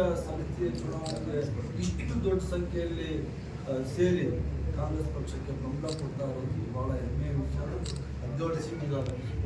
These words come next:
ನನ್ನ ಪ್ರಕಾರ ಮಂಜುನ್ ಕೇಳ್ತಾ ಇರ್ತೀನಿ, ಎಷ್ಟು ಸೀಟ್ ಗೆಲ್ತೀವಪ್ಪ ಅಂತ. ಹದಿನೇಳರಲ್ಲಿ ಹದಿನೇಳು ಗೆಲ್ಲುವಂತಹ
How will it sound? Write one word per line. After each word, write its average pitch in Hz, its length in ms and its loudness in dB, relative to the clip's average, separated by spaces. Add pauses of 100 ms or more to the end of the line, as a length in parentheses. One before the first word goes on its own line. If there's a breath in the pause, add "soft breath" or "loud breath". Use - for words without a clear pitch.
(320)
ನನ್ನ 139 160 2
ಪ್ರಕಾರ 139 240 0
ಮಂಜುನ್ 156 480 0
ಕೇಳ್ತಾ 151 360 -2
ಇರ್ತೀನಿ, 131 420 -2
ಎಷ್ಟು - 140 -2
ಸೀಟ್ - 240 -2
ಗೆಲ್ತೀವಪ್ಪ 135 520 0
ಅಂತ. - 220 -2 (760)
ಹದಿನೇಳರಲ್ಲಿ 180 760 4
ಹದಿನೇಳು 202 680 6
ಗೆಲ್ಲುವಂತಹ 185 640 4